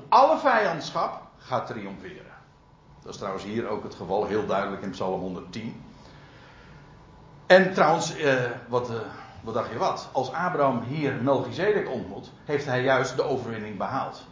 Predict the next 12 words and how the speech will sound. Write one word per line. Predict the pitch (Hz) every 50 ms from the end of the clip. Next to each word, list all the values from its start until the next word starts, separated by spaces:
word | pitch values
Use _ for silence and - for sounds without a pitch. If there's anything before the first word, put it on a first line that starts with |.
| - - -
De | 113 104
triomf. | - 120 117 110 107 - - - - - - - - - - - - 247 233 - - 247 247 - - - - - - - - - - - - - - - - - - - - - - - -
Dus | - 107 101 80 - - - - - -
ook | 110 98 - -
in | 98 95
dat | 95 - -
opzicht | 107 - - 110 98 - - -
klopt | - 113 104 - -
het | 104 92 90
helemaal. | 101 104 98 92 95 90 87 90 104 - - - - - - - - -
Maar | - 123 120 123 127
deze, | 170 208 233 214 - 190 -